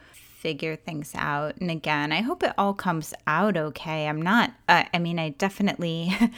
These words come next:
<laughs> support the movement, and, um, and I think a lot of really great things are coming from it, but I'm curious to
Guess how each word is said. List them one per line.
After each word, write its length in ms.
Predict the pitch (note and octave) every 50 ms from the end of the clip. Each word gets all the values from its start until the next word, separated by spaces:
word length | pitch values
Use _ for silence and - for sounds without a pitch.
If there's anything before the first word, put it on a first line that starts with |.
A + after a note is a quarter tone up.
| - -
<laughs> 340 | - - - - - -
support 720 | - - - - - - - - - - G3 G3 - -
the 80 | - F3
movement, 600 | F3 E3+ F3 E3+ - - F3 E3+ D#3+ D#3+ - - - -
and, 480 | E3+ E3 D#3 D#3 D3+ D3+ D3+ D3+ - - - -
um, 340 | D#3+ D#3 D3+ D3 D3 C#3+ - -
and 160 | F3 E3+ D#3+
I 80 | D#3
think 240 | D#3 - G#3 G#3 G3+
a 60 | F#3+
lot 220 | D#3 D3+ D#3 D#3+ D#3+
of 180 | D3+ C#3+ -
really 200 | D#3+ D3+ D3 D3
great 340 | C#3+ C#3 - D#3 D3 - -
things 240 | - E3+ D#3+ D#3 -
are 80 | D3+ C#3
coming 460 | - - - F3+ E3+ E3 D#3 D#3 D#3
from 260 | - - D3+ D3 D3
it, 200 | C3+ - - -
but 120 | - F3+
I'm 180 | D#3 D3+ D3+ D3+
curious 1000 | - - - - - - B3 A#3 A3 F#3+ E3+ D#3 D#3 D#3+ D#3+ E3 - - - - - - - - - _ _ - _ _
to 560 | - - - - - F3+ E3 D#3 D3+ D3 C#3+